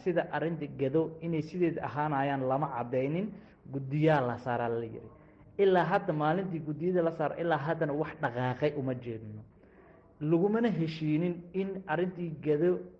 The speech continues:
ee, heshiiskii hore ee seventeen September in wax laga bedelay laguma heshiinin, loomana, nolomana sheegin, dadka looma sheegin haddii wax laga bedelo. Haddii ay dhacdo xataa in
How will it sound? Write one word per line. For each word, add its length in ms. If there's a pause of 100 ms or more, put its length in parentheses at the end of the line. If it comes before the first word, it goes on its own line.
(140)
ee, 540
heshiiskii 440
hore 320
ee 240
seventeen 440
September 540 (520)
in 180
wax 160
laga 240
bedelay 640 (260)
laguma 360
heshiinin, 600 (180)
loomana, 400
nolomana 600
sheegin, 400
dadka 200
looma 240
sheegin 400 (460)
haddii 220
wax 160
laga 180
bedelo. 360 (640)
Haddii 540 (120)
ay 180
dhacdo 260
xataa 420
in 80